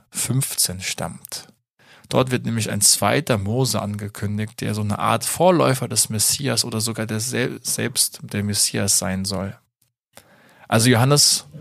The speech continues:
"Bist du der Prophet?" "Nein, ich bin es nicht." Und Johannes sagt uns, wer er ist, indem er uns sagt, wer er nicht ist.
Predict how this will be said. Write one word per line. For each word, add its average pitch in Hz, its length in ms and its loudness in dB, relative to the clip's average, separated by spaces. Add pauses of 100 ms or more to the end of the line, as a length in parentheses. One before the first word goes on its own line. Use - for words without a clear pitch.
(260)
"Bist - 240 2
du 143 60 4
der 110 160 2
Prophet?" - 720 -6 (480)
"Nein, 98 400 0 (680)
ich - 220 -2
bin 101 160 -6
es 95 160 -6
nicht." - 460 -10 (1120)
Und 135 40 2
Johannes 147 380 6
sagt 143 360 4
uns, 104 280 -2
wer 123 280 4
er 107 100 2
ist, - 320 0
indem 110 340 0
er 107 80 2
uns 107 220 0
sagt, 107 360 2
wer 101 180 0
er - 20 -2
nicht 107 320 -2
ist. - 420 -6